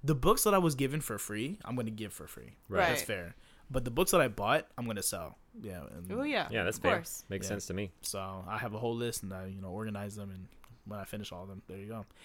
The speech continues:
Speaker 1: So if you like to read as well, I'll give you first dibs.
Speaker 2: Oh, right on.
Speaker 3: Awesome.
Speaker 1: Oh, yeah. Well, I think this is good. Yeah,
Speaker 2: Yeah.
Speaker 1: this is excellent, guys. Thank you very
Speaker 2: Success.
Speaker 1: much for coming. I appreciate it. We will post the episode soon. And, uh, yeah, do you guys wanna plug anything before we go?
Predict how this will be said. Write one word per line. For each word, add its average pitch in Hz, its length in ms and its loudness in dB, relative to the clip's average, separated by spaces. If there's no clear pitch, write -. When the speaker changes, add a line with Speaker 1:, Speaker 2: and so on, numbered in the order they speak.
Speaker 1:
So 233 440 8
if 113 160 -8
you 143 80 0
like 151 120 0
to 151 100 -2
read 151 140 0
as 147 80 -4
well, 165 320 -4
I'll 110 80 -8
give 113 120 -8
you 110 60 -8
first - 300 -10
dibs. - 340 -10
Speaker 2:
Oh, 175 240 -10
right 98 180 -2
on. - 160 0
Speaker 3:
Awesome. 170 240 2
Speaker 1:
Oh, 123 120 -2
yeah. 147 160 -2
Well, 175 280 10
I 165 280 2
think 175 200 0
this 170 140 2
is 165 120 0
good. 185 240 4
Yeah, 156 180 4
Speaker 2:
Yeah. - 60 8
Speaker 1:
this 127 200 -2
is 127 160 -2
excellent, 127 320 0
guys. 117 160 0
Thank 143 120 0
you 135 60 0
very 135 120 6
Speaker 2:
Success. 135 60 4
Speaker 1:
much 135 140 0
for 131 100 -6
coming. 143 340 -2
I 123 60 -2
appreciate 131 560 2
it. 147 160 0
We 135 160 4
will 139 240 2
post 147 340 4
the 139 100 2
episode 135 460 0
soon. 170 380 0
And, 135 260 -2
uh, 135 480 2
yeah, 160 220 6
do 147 120 2
you 180 80 10
guys 175 120 10
wanna 180 140 6
plug 156 420 6
anything 165 400 2
before 160 240 0
we 160 80 2
go? 180 160 0